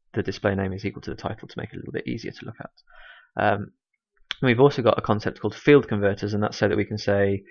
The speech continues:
when I map, um, a, a date field to this item field, then I want to use the date converter to, to do that mapping. Um, okay. Uh, so what we're gonna do now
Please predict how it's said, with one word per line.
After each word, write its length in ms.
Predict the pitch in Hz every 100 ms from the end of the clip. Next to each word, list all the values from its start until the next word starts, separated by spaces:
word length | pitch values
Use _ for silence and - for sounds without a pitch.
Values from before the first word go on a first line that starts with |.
| - -
when 120 | 127
I 80 | 113
map, 360 | 113 107 - - _ _ - 107
um, 440 | 98 95 98 107 _ _ - - -
a, 280 | 98 92 95
a 80 | 101
date 320 | 123 113 -
field 400 | 104 98 92 - -
to 260 | 95 90 95
this 240 | 139 - 98
item 280 | 98 -
field, 360 | 101 98 95 95 -
then 180 | 95 92
I 80 |
want 240 | 92 95 - -
to 80 | 98
use 260 | 95 101
the 80 | 87
date 220 | 104 117
converter 400 | 98 - - -
to, 240 | - - - _
to 100 | -
do 80 | -
that 120 | - -
mapping. 320 | - - - - - - -
Um, 100 | - - _ _ - _ _ _ _ _ _ -
okay. 220 | - 135 - - - _ - - - - _ _ _ _ _ _ _ -
Uh, 180 | 127 120
so 120 | -
what 100 | 180
we're 60 | 180
gonna 120 | 165
do 120 | 143
now 320 | 117 110 143